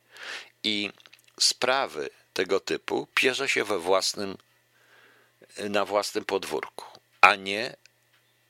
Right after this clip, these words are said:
aresztuje się Polaków na polecenie prokuratury Ukrainy. O ile miałem jeszcze jakiekolwiek złudzenia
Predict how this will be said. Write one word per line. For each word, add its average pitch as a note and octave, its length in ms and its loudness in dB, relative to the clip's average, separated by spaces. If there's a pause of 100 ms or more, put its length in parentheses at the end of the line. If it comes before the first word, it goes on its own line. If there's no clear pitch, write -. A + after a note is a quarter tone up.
(320)
aresztuje G#2 560 2
się - 140 -2
Polaków F#2+ 840 0 (760)
na A2 300 2 (200)
polecenie A2 600 2
prokuratury G2 640 0
Ukrainy. F#2 560 -4 (1000)
O A#2+ 100 6
ile F3 260 2
miałem F3 480 0
jeszcze G2 600 0
jakiekolwiek E2+ 1120 -2 (680)
złudzenia F#2+ 840 -2